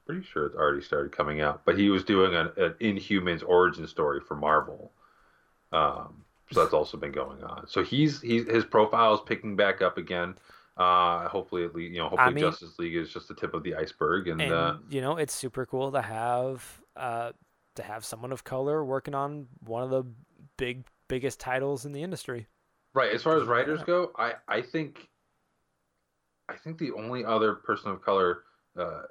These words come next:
Speaker 1: that's written the book, and someone could definitely correct me if I'm wrong, was, uh, Dwayne McDuffie, who unfortunately passed away several years past, or a few years
Speaker 2: Now,
Speaker 1: past.
Speaker 2: he's,
Speaker 1: Um,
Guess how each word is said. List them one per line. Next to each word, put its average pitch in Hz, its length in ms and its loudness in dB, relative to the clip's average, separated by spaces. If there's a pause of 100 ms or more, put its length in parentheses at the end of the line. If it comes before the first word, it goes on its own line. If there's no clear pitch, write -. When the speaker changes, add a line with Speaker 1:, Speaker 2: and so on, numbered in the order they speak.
(320)
Speaker 1:
that's 95 340 0
written 90 420 -2
the 82 80 -2
book, 80 380 0
and 76 160 -10
someone 87 280 -4
could 82 100 -6
definitely 110 260 0
correct 101 180 -2
me 95 60 -4
if - 80 -10
I'm 87 140 -6
wrong, 92 300 0
was, 85 460 -2
uh, 82 160 0 (140)
Dwayne 90 460 -4
McDuffie, 80 580 -4 (420)
who 85 240 -4
unfortunately 87 460 -2
passed 85 260 -2
away 78 280 -4
several 76 320 -6
years 71 220 -12
past, - 400 -4
or 92 120 -6
a - 40 -12
few - 120 -10
years - 100 -6
Speaker 2:
Now, 143 140 -2 (100)
Speaker 1:
past. - 220 -10 (380)
Speaker 2:
he's, - 100 -8
Speaker 1:
Um, - 460 -2